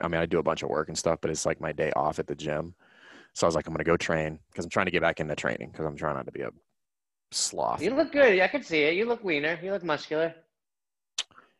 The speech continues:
Speaker 1: The
Speaker 2: That shirt. I think it's just the shirt. Those shirts.
Speaker 1: Yeah, this is, this is my daughter's shirt, so it looks a little tighter. Yeah, it's, it's
Speaker 2: <laughs>
Speaker 1: so it would f-, it would fit you perfectly.
Speaker 2: It'd be
Speaker 1: The,
Speaker 2: baggy on
Speaker 1: um,
Speaker 2: me.
Speaker 1: yeah, it'd be baggy. The, uh,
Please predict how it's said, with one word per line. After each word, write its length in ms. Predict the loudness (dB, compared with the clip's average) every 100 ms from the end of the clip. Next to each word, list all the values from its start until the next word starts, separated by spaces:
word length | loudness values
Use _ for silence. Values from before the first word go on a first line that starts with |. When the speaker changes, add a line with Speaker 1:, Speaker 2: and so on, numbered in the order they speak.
| _ -6
Speaker 1:
The 260 | -4 0
Speaker 2:
That 140 | 2 2
shirt. 340 | 4 4 4 0
I 60 |
think 160 | 0 0
it's 100 | 0
just 220 | -2 -4
the 100 | -6
shirt. 380 | -8 -2 -2 0
Those 200 | 0 0
shirts. 100 | 2
Speaker 1:
Yeah, 200 | 4 6
this 240 | 6 6 8
is, 240 | 6 6
this 180 | 4 4
is 80 | 6
my 160 | 4
daughter's 340 | 6 6 6 4
shirt, 300 | 2 2 4
so 160 | 4
it 20 |
looks 240 | 6 4 2
a 60 |
little 180 | 0 0
tighter. 400 | 2 0 2 -2 -4
Yeah, 180 | -6 -8 -4
it's, 180 | 0 2 2
it's 360 | 6 6 6 0 -4 -4 -4 -2
Speaker 2:
<laughs> 0 | 4
Speaker 1:
so 220 | 8 8 8
it 80 | 8
would 180 | 8 8
f-, 160 | 2 0
it 100 | 6
would 200 | 6 6
fit 160 | 4 2
you 120 | 2
perfectly. 520 | 2 2 2 -2 -2 -4 -14 -10
Speaker 2:
It'd 100 | 0
be 100 | 4
Speaker 1:
The, 60 | 6
Speaker 2:
baggy 260 | 8 8
on 140 | 8 8
Speaker 1:
um, 60 | 6
Speaker 2:
me. 140 | 0 -6 _ _ _ _ _ _ 2
Speaker 1:
yeah, 160 | 6 6
it'd 60 |
be 100 | 4
baggy. 400 | 4 4 4 0 -6 -12 -20 0
The, 300 | 6 8 10
uh, 220 | 8 6